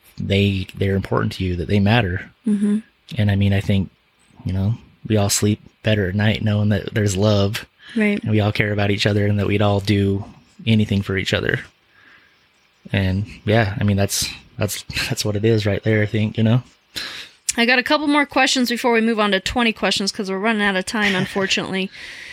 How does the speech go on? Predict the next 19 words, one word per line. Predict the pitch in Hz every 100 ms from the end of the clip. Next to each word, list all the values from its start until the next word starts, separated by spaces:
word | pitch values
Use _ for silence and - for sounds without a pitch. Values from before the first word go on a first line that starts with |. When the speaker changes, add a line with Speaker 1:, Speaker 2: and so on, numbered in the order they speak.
| -
Speaker 2:
The | -
first | 226 330 -
question | 294 277 240
I | 233
have | 240 233 202
is, | 214 214 202 196 - _ - _ _
what | - 214 247 208
do | 226
you | 208 202
know | 202 190 196
for | - 175
sure? | 180 - 185 175 185 - _ - - _ _ _ _ - 123
Speaker 1:
Oh. | 214
Speaker 2:
What | 214
do | 220
you | 214
know | 202 196
for | - 190
sure? | - 190 185